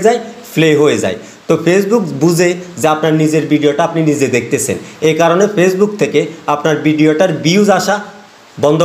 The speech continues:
করে দেয়, আপনার ভিডিওটাকে স্প্যাম হিসেবে গণ্য করে। আপনি এই ভুলটা করবেন না। আপনি যদি এভাবে কমেন্টে রিপ্লাই দিতে যান মানুষকে, যতবারই কমেন্টে রিপ্লাই দিবেন ততবারই আপনার ভিডিওটা প্লে হয়ে যাবে। তা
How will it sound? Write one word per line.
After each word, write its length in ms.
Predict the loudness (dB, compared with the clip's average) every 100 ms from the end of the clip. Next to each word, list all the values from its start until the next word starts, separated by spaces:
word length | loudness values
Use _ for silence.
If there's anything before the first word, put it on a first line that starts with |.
| 0
করে 160 | 0 0
দেয়, 140 | -6 -12 -18 -6 -4
আপনার 200 | 0 0 0
ভিডিওটাকে 540 | 2 2 2 0 2 0 -2 -4 -4
স্প্যাম 260 | -2 -2 2 2
হিসেবে 240 | 2 0 2
গণ্য 180 | 2 2 0 -2
করে। 140 | -4 -6 -16 -4 -4
আপনি 180 | 0 2 2
এই 60 | 2
ভুলটা 280 | 0 0 0 2
করবেন 280 | 0 2 -2 -2
না। 60 | -10 -16 -6 -6
আপনি 160 | -4 -4
যদি 160 | -2 0 0 2
এভাবে 260 | 2 2 2
কমেন্টে 340 | 0 -2 0 0 2
রিপ্লাই 280 | 0 0 0
দিতে 160 | 2 0 0
যান 120 | 0 0
মানুষকে, 360 | 0 -2 0 -2 -2 -12 -4 -2
যতবারই 440 | 0 0 2 2 2
কমেন্টে 320 | 0 0 0 2 0
রিপ্লাই 240 | 0 0 2
দিবেন 200 | 0 -2 -8 -4 -2
ততবারই 420 | 0 0 2 2 0
আপনার 220 | 0 0
ভিডিওটা 340 | 0 0 0 -2 0
প্লে 140 | -2 2
হয়ে 160 | 2 0
যাবে। 160 | -4 -8 -12
তা 60 | -4